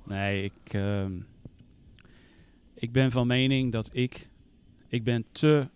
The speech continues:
eh, stug. Laat ik het zo, ik ben, wat dat betreft ben ik echt een Groninger. Maar ik ben iets te stug om er creatief mee om te springen. Wat die jongens daarop,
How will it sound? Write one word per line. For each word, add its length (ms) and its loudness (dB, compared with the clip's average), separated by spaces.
eh, 300 -8
stug. 520 -4
Laat 100 -12
ik 60 -14
het 80 -8
zo, 100 -6
ik 100 -4
ben, 280 0
wat 100 0
dat 100 2
betreft 200 -4
ben 100 -4
ik 60 -8
echt 80 -8
een 60 -6
Groninger. 420 -8
Maar 200 -2
ik 100 -4
ben 320 0
iets 220 -4
te 120 -2
stug 400 0
om 260 -6
er 340 -4
creatief 540 -2
mee 160 -2
om 100 -2
te 100 -10
springen. 400 -12
Wat 160 -2
die 100 2
jongens 260 4
daarop, 360 0